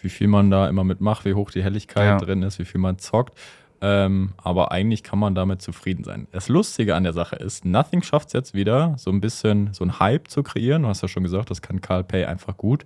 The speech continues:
Speaker 2: Mhm.
Speaker 1: Und das ist auch ein gutes Handy. Und wir haben auch einen Test dazu gemacht, den verlinken wir gerne in der Videobeschreibung. Aber viele der Sachen sind jetzt für, also jeder ist so, "Hä, wie kann sowas so günstig sein?" und so. Und wir denken mir so,
Speaker 2: Ja.
Speaker 1: "Ja, wer", <laughs> ne?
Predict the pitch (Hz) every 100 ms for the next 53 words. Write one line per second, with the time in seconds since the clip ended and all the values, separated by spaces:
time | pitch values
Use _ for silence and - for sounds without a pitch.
0 | - 101 98 104 - _ _ _ _ _
1 | _ - 107 104 196 220 143 104 131 202
2 | 208 - 123 117 90 104 107 104 95 92
3 | 98 95 92 101 139 - - 117 113 107
4 | 107 87 - 95 87 92 90 87 87 87
5 | 107 98 - 92 98 101 196 - - -
6 | 92 - - - 160 214 269 233 139 131
7 | 131 123 123 110 101 95 - - - 110
8 | 95 - _ _ 110 113 120 131 104 120
9 | 107 - 113 104 - 104 104 110 107 98
10 | 104 131 - 87 82 82 90 87 92 90
11 | 92 92 104 107 101 101 101 104 104 107
12 | 107 98 92 104 - - - 110 107